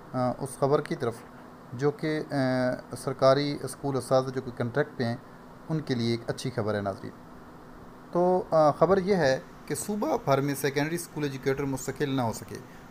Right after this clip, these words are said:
अब आप, अ, कहेंगे कि थंबनेल में तो है कि खुशखबरी, खुशखबरी इसलिए है कि जब contract ख़त्म होता है और उसको fill for उनको मुस्तकिल न किया जाए और contract extend न किया जाए तो जो educators होते हैं उनकी पे जो है वो रोक ली जाती है system के अंदर।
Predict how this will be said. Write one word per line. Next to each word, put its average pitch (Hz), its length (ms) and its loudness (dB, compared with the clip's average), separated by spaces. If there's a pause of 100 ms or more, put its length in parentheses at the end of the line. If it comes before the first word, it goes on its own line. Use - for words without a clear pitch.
अब 160 60 4
आप, 175 160 4 (140)
अ, 143 380 -2
कहेंगे 143 300 0
कि 156 200 0
थंबनेल 147 440 0
में 156 160 -6
तो 143 80 0
है 131 100 2
कि 131 160 -10
खुशखबरी, 131 400 -6
खुशखबरी 143 540 -4
इसलिए 170 380 -2
है 151 60 4
कि 151 120 -2
जब 143 280 -4
contract 143 400 -4
ख़त्म 156 220 -4
होता 131 280 0
है 151 160 0 (360)
और 151 80 0
उसको 147 220 -2
fill 185 220 -2
for 147 400 2
उनको 139 220 -6
मुस्तकिल 135 520 -4
न 160 40 0
किया 160 200 2
जाए 139 180 4
और 135 140 0
contract 131 440 -4
extend 135 420 -2
न - 20 0
किया 147 200 0
जाए 120 220 0 (400)
तो 147 80 0
जो 139 120 0
educators 143 500 0
होते 135 220 -2
हैं 143 100 0
उनकी 139 340 -6
पे 147 280 0
जो 147 140 0
है 135 100 4
वो 135 220 2
रोक 139 260 2
ली 131 100 -4
जाती 113 300 -2
है 107 60 -2
system 113 340 -8
के 104 100 -4
अंदर। 98 160 -8